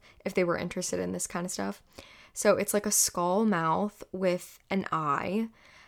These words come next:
and some flowers and, like, um,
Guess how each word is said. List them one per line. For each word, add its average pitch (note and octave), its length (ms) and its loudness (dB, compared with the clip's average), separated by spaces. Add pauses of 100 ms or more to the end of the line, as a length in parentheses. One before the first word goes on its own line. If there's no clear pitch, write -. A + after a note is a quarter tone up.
(200)
and F#3 420 4
some F3+ 300 2
flowers E3 1080 0
and, E3 440 -2
like, F#3 180 -6 (640)
um, - 500 -6